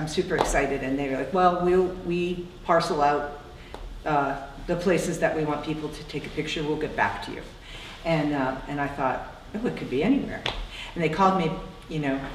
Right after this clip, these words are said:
two months later, and they were like, "We would like you to take pictures in Laredo, Texas,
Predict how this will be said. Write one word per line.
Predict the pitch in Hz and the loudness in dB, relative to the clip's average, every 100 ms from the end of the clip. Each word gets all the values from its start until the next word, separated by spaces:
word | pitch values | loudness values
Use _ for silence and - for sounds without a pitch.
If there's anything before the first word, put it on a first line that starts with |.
| - | -2
two | 180 | 0
months | 151 135 | 0 0
later, | 156 135 135 | 0 0 2
and | 135 | 2
they | 147 | 0
were | 147 | 0
like, | 170 - | -2 4
"We | 160 427 | 8 10
would | - | 10
like | 196 - | 6 4
you | 165 | 2
to | 175 | 0
take | 180 143 - | 0 -4 -2
pictures | 143 - 170 160 | -6 -2 -4 -2
in | 160 | 0
Laredo, | 151 143 135 139 | 0 2 0 0
Texas, | 135 165 160 147 120 - | 0 -2 -2 -6 -8 -12